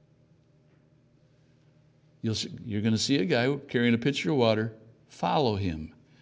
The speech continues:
"And wheresoever he shall go in, wheresoever he shall go in, say ye to the good man of the house, The master saith, Where is the guest chamber where I shall eat the Passover with my disciples? And he will show you a large upper room furnished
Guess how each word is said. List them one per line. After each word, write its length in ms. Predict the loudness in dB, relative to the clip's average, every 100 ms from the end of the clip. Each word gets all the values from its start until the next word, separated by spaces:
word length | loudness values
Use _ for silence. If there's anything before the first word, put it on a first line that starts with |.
| -20 _ -20 _ -20 _ _ _ 0
"And 120 | 6
wheresoever 680 | 8 8 8 8 8 6 6
he 160 | 6
shall 220 | 6 4
go 420 | 6 6 6 6 6
in, 220 | 6 6 2 0
wheresoever 1040 | 6 8 6 2 -4 -4 2 6 6 4
he 80 | 4
shall 140 | 6
go 140 | 6
in, 180 | 8 6
say 260 | 6 6 8
ye 300 | 10 8 6
to 160 | 4
the 60 | 4
good 240 | 6 6 8
man 260 | 8 8
of 60 | 8
the 80 | 6
house, 320 | 4 4 0 -8 -16 -4 4
The 80 |
master 440 | 8 8 8 4 2
saith, 380 | 6 6 6 6
Where 280 | 6 6
is 120 | 6 4
the 80 |
guest 300 | 4 4 2
chamber 380 | 2 4 6 6
where 260 | 6 6 6
I 200 | 6 4
shall 500 | 4 4 4 2 0
eat 220 | 4 4 2
the 60 |
Passover 600 | 0 2 2 2 2 6
with 140 | 6 6
my 140 | 4
disciples? 600 | 2 0 -2 -2 -4 -8 -12 -20 -20 0
And 120 | 4
he 120 | 6 6
will 120 | 6
show 280 | 4 2 4
you 180 | 6 6
a 20 |
large 380 | 6 4 2 0
upper 260 | 0 2
room 260 | 6 6 6
furnished 540 | 4 2 2 2 -2